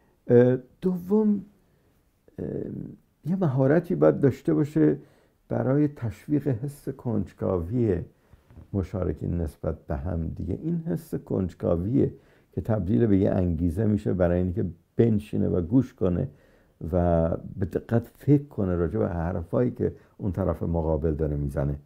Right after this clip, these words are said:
ام، رهروی برای تفاهم رو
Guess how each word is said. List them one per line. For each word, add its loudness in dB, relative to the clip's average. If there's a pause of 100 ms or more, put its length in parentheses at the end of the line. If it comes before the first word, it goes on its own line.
(1000)
ام، 4 (480)
رهروی 2
برای 4 (180)
تفاهم 0
رو 2